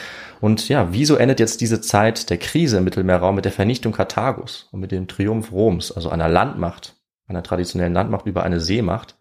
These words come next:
Das schauen wir uns jetzt genauer an und wir schauen uns vor allem eben die Geschichte an, von den Anfängen Karthagos bis zum Ende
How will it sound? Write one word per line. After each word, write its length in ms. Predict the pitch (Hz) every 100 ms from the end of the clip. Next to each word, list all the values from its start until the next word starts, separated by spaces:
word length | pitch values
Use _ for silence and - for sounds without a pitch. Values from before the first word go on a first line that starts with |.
| _
Das 160 | -
schauen 240 | - 98 101
wir 60 | 98
uns 100 | -
jetzt 200 | 90 -
genauer 320 | 85 95 92
an 120 | 104
und 120 | 101
wir 80 | 92
schauen 180 | - 123
uns 100 | 123
vor 100 | -
allem 180 | 113 107
eben 220 | 101 92
die 80 | 90
Geschichte 420 | 90 98 - 78
an, 160 | 87 87 - - -
von 120 | -
den 100 | 92
Anfängen 320 | - 175 139
Karthagos 560 | 131 120 113 107 107 - -
bis 300 | 104 - -
zum 180 | 95 92
Ende 380 | 98 92 -